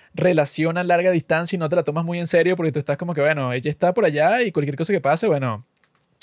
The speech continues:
si este tipo cuando le suena el relojito, literalmente el cuerpo ya no le sirve, pues,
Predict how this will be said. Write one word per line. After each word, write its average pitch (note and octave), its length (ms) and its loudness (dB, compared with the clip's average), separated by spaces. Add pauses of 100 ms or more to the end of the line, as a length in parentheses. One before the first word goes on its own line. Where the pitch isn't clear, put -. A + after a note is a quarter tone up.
(540)
si - 160 0
este D#3+ 200 0
tipo F#3+ 320 0
cuando D3+ 200 0
le D3 80 -2
suena D#3+ 260 0
el G3 120 -4
relojito, F3 720 0
literalmente D3+ 1080 -2
el C#3+ 100 -6
cuerpo D#3 260 0
ya D#3+ 140 0
no E3+ 180 -4
le F3+ 80 0
sirve, F3 320 2
pues, C#3+ 220 -2